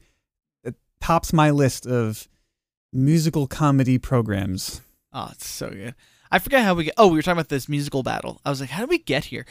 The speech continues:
Speaker 2: Um, yeah, so they have this
Speaker 1: <laughs>
Speaker 2: musical battle. Finn sucks with the sleigh bells, but then Death was goddamn ready and starts just going on his kick drums.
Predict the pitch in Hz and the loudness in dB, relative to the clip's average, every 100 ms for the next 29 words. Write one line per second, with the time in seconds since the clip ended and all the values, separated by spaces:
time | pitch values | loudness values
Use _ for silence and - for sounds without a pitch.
0 | - _ 165 165 156 - - 202 214 208 | -20 _ 4 4 2 -4 2 2 4 6
1 | 226 262 262 185 220 233 220 175 160 160 | 6 6 4 4 4 2 2 6 6 6
2 | 160 160 - _ _ _ _ _ 196 202 | 4 2 -2 _ _ _ _ _ 0 2
3 | 214 214 - _ - - 185 175 - - | 0 -4 -8 _ -8 2 2 2 -6 -8
4 | 170 165 - 143 - 156 151 143 131 131 | -6 -4 0 -2 -2 0 2 2 0 0
5 | - - 151 147 139 139 - 156 165 - | -4 0 0 0 -4 -10 -2 2 2 0
6 | 151 143 123 123 - 131 139 135 131 127 | -6 -4 -6 -6 -2 0 -2 -2 -4 -4
7 | 123 127 127 123 131 - 131 - 139 127 | -4 -4 -4 -8 -8 -6 -6 -6 -8 -8
8 | - 135 139 139 127 - - 131 - 156 | -4 -2 0 -2 -4 -8 -10 -8 -4 -2
9 | 165 180 | -2 -6